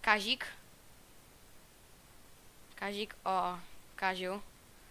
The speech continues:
Inaczej znany Jaski Youtu-, y, YouTube. I tak, dalej ciągniemy żniwa i tak, jedziemy w P-, Perkinsem sprzedać na skup.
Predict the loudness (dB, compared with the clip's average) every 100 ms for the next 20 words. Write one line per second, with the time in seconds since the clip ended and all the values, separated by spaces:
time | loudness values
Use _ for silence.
0 | -20 -20 -20 -18 -8 -2 2 2 2 0
1 | 0 2 4 6 4 8 6 6 0 -2
2 | -2 -4 -8 -6 -4 -2 -2 -2 -4 0
3 | -2 -2 -14 -18 -18 -20 -14 -4 4 4
4 | 2 -14 -18 -20 -20 -20 -20 -20 -20 -20
5 | -18 -18 -16 -16 0 6 6 6 2 0
6 | 2 2 2 0 2 4 4 4 0 0
7 | 0 2 2 0 -2 -6 -12 -8 -8 -8
8 | -16 -16 0 0 2 0 2 0 -2 -2
9 | 2 2 2 -2 -4 -2 -2 -2